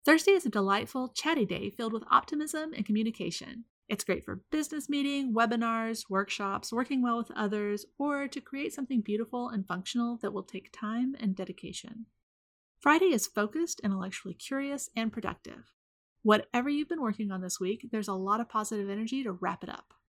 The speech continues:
The only caveat is that depending on your time zone, Friday night could lean more emo. Saturday morning starts off slow because of the void of course moon, but around noon Eastern, the moon eases into its home sign of Cancer.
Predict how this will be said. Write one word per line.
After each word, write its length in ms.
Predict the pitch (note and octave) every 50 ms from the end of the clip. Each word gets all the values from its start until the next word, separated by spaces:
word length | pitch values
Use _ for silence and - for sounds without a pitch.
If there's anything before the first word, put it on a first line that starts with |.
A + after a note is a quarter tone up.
| _ _ _ _ _ _ _
The 60 | - -
only 200 | A#3+ C#4+ F4+ F4
caveat 500 | - - B3 A#3 A3 G3 F#3 F3 F3 -
is 240 | - - - G3
that 120 | - G#3+ G#3
depending 440 | G#3+ G3+ - C4 C4 C4+ D4+ D4 C#4+
on 100 | C#4+ D4
your 80 | D#4
time 280 | D4+ - - F#3 F3+ F3+
zone, 260 | - F#3 F3+ F#3+ F#3
Friday 240 | - A3 A3+ B3+ C4
night 240 | A#3+ G#3 G#3+ - -
could 240 | - - D#4 D#4+ D4
lean 420 | B3+ A#3+ A#3+ A#3+ A#3 A#3+ A#3 A#3
more 220 | G3+ F#3+ F#3 F3+ D#3+
emo. 480 | - F3+ F3 - - - - G#3+ - - _ _ _ _ _ _ _ _ _ _
Saturday 400 | - - D4 D4 E4+ F4+ G4+ G4+
morning 280 | D4 A#3 A3 G#3+ A3 G#3
starts 300 | - A#3 G#3 G#3 - B3+
off 140 | C#4 C#4+
slow 320 | - - G3 F3+ F3+ F3+ F3
because 260 | F#3 G3 - A3+ G3
of 80 | G3 F#3
the 80 | G3
void 320 | F#3+ - G3+ G#3+ A#3 B3 B3+
of 180 | C4 - _
course 300 | - A#3+ A#3+ A#3 - -
moon, 300 | G3 F3+ - - G3+ F#3+ -
but 120 | A3 G#3+
around 320 | G#3+ G#3+ A#3 B3 B3+ B3 B3
noon 180 | C4+ D4 E4 -
Eastern, 500 | - G3 F3+ - - - E3+ F3 F3+ F3+
the 80 | - F#3
moon 340 | F#3 G3 G3+ G3+ G3 A3 - -
eases 380 | A#3 A#3 B3+ B3+ - C4+ A#3+ -
into 280 | - A3+ G#3 G#3+ G#3+
its 140 | G3+ - -
home 260 | - - G3+ G#3+ A3
sign 240 | G#3+ - G#3+ G3 F#3
of 120 | F#3+ F#3+ -
Cancer. 540 | - D#3+ - F#3 - - - - - A3+